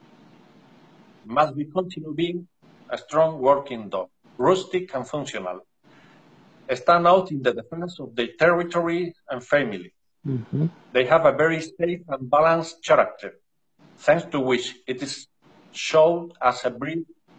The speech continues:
Speaker 1: of a great nobility with the family,
Speaker 2: Mm-hmm.
Speaker 1: because very sure himself. Um, as functional moloso,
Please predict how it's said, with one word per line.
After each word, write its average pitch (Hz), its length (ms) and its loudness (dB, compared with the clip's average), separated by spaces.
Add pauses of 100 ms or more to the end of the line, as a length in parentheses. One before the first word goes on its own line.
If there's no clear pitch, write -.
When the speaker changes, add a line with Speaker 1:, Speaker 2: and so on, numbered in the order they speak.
(120)
Speaker 1:
of 123 160 -2
a 123 80 4
great 143 440 -2 (160)
nobility 143 640 -4
with 139 160 -2
the 123 80 -2
family, 98 580 -4
Speaker 2:
Mm-hmm. 127 340 0 (440)
Speaker 1:
because 117 300 -4
very 143 220 2
sure - 480 -12 (360)
himself. 107 640 -4 (1300)
Um, 127 640 2 (680)
as - 260 -4 (180)
functional 170 440 4
moloso, 175 540 2